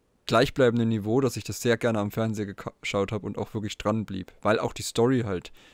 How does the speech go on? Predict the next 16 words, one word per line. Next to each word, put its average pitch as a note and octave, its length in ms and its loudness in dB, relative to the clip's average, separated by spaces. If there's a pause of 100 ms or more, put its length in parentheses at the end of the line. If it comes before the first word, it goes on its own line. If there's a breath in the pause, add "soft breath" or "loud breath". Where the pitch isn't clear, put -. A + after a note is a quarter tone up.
(100)
das - 120 -8
muss B2+ 100 2
man A#2 140 2
schon G2+ 120 -2
sagen, A#2+ 260 0
für, G#2 220 -10
für G2+ 60 -10
einen F#2 100 -6
Fanfilm, F#2+ 400 -4
die G2+ 80 -6
Story C#3 400 2
halt G#2 180 -4
auch F#2+ 140 -12
so G#2 160 -12
gecatcht - 480 -10
hat. - 160 -12